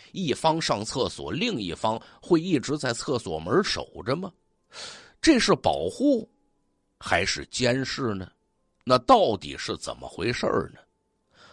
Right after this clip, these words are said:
在调查过程之中，杜长江才说出了他们夫妻俩的秘密。戴晶晶一九八九年出生，失踪的时候二十四岁。杜长江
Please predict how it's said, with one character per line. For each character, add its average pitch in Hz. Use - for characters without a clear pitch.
在 80
调 82
查 82
过 82
程 82
之 92
中， 90
杜 110
长 127
江 156
才 80
说 85
出 80
了 67
他 85
们 67
夫 117
妻 98
俩 80
的 69
秘 78
密。 64
戴 117
晶 160
晶 170
一 147
九 78
八 95
九 65
年 71
出 104
生， 104
失 123
踪 120
的 101
时 101
候 92
二 85
十 98
四 104
岁。 -
杜 240
长 160
江 214